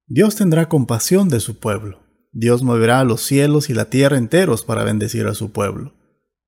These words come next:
Dios les dirá a los que no eran su pueblo, que ahora son su pueblo. Y su pueblo responderá diciendo, "Tú eres mi Dios".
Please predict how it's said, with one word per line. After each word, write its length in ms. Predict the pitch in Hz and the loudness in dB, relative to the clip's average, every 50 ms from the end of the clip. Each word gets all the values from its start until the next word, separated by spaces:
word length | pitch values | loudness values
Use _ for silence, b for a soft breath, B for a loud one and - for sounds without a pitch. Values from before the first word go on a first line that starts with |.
| _ _ _ _ _ | _ _ _ _ _
Dios 320 | - 120 113 120 143 165 170 | -8 -4 2 4 4 4 4
les 160 | 180 175 156 | 2 0 0
dirá 260 | 139 123 131 147 151 | 0 2 2 2 2
a 40 | 151 | 2
los 200 | 139 131 123 - | 2 0 -2 -4
que 140 | - - 123 | -4 -4 -2
no 180 | 123 120 123 143 | 0 0 0 0
eran 180 | 165 202 202 | 0 0 -2
su 200 | - - 190 - | -2 -4 -6 -2
pueblo, 540 | - 185 175 139 120 127 135 180 208 - b b b b b b b _ | 0 2 4 4 4 2 2 0 0 -4 b b b b b b b _
que 100 | - 127 | -2 0
ahora 240 | 123 160 180 175 135 | 2 2 2 2 0
son 240 | - 117 110 107 | -2 -2 -4 -4
su 200 | 101 - 110 101 | -4 -6 -8 -8
pueblo. 440 | - 110 104 95 95 - 107 - - _ _ _ _ _ _ _ _ _ _ _ _ _ _ | -4 -4 -4 -4 -4 -8 -12 -14 -18 _ _ _ _ _ _ _ _ _ _ _ _ _ _
Y 80 | - 120 | -10 -8
su 180 | - 123 110 | -6 -6 -4
pueblo 300 | - 123 123 135 143 147 | -2 0 2 2 2 2
responderá 600 | 143 131 117 - - 117 113 107 107 107 113 117 | 0 -2 -4 -6 -6 -4 -4 -2 0 0 0 0
diciendo, 680 | 117 120 117 - - 151 151 156 143 113 107 113 110 - b b b b b b b _ | 0 0 -2 0 0 2 2 2 2 0 -2 -6 -8 -12 b b b b b b b _
"Tú 180 | - 123 113 110 | -4 0 2 2
eres 260 | 113 110 107 104 - | 2 2 0 -2 -4
mi 140 | 104 104 98 | -6 -6 -6
Dios". 680 | 98 98 - - - - - - - - - _ | -6 -8 -10 -12 -14 -18 -20 -20 -20 -20 -20 _